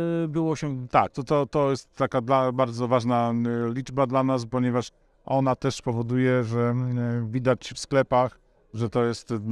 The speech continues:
Speaker 2: już duża aplikacja i następnie użytkownicy mają, e, łatwiej z wyborem, tak? Bo mają, e, informację, że ta aplikacja została pobrana w ponad milionie,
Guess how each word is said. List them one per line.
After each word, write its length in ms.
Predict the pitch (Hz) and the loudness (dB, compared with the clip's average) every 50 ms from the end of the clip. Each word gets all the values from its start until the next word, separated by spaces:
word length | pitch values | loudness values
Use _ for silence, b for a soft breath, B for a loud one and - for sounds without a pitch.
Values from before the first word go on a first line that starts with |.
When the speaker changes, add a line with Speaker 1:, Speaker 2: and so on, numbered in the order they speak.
| 117 113 113 113 113 | -2 0 0 -2 -2
Speaker 2:
już 180 | 113 107 101 107 | -4 -4 -6 -6
duża 200 | 120 120 127 131 | -4 0 2 2
aplikacja 800 | 120 - 123 113 - 139 143 131 - - 147 143 139 139 139 135 - _ _ - _ _ | 2 2 -2 -2 -2 -2 -2 -2 -2 -2 0 0 2 0 0 -2 -6 _ _ -20 _ _
i 160 | - 120 120 | -4 0 0
następnie 440 | 120 120 120 - - 143 127 120 131 | 2 2 2 0 0 -2 -2 0 -2
użytkownicy 800 | 123 107 - - 123 110 117 120 113 - - 131 123 123 127 - - _ _ _ _ | -2 -2 -2 -2 -2 0 0 -2 -4 -4 -2 -2 -2 -2 -4 -6 -10 _ _ _ _
mają, 540 | 120 120 120 117 117 120 117 120 120 117 117 | 2 4 4 4 4 4 4 2 2 2 0
e, 100 | 117 117 | 0 2
łatwiej 440 | 120 127 131 - - - 127 117 107 | 2 2 2 2 0 -2 -2 -2 -2
z 180 | 104 107 107 107 | -4 -10 -14 -16
wyborem, 640 | 104 107 107 123 123 113 120 113 101 98 90 87 85 | -18 -6 -4 -2 0 2 4 2 2 2 -2 -4 0
tak? 200 | 110 110 113 110 | 0 0 0 0
Bo 140 | 113 113 | 0 0
mają, 360 | 110 113 113 110 110 110 110 110 - _ _ _ _ _ | 0 2 2 2 0 0 -2 -4 -6 _ _ _ _ _
e, 520 | - 117 110 110 110 107 107 107 107 107 110 | -4 -2 0 0 0 0 -2 -2 -2 -2 -2
informację, 540 | 113 98 - 117 113 120 120 110 - 113 101 | -2 -2 -2 0 2 2 2 2 0 -4 -8
że 60 | 92 | -4
ta 140 | - 123 117 | 0 0 0
aplikacja 540 | 117 117 127 117 - 117 - 117 - 120 | 2 0 -2 -4 -4 -4 -4 -2 -2 -4
została 180 | 110 - 120 110 | -2 -2 -2 0
pobrana 380 | - 117 104 113 113 110 107 98 | 0 0 0 2 2 2 0 -2
w 40 | |
ponad 220 | - 117 113 107 98 | -2 -2 -4 -2 -2
milionie, 500 | 110 107 107 113 113 110 107 107 107 | -2 -4 -2 -2 -2 -2 -2 -2 -4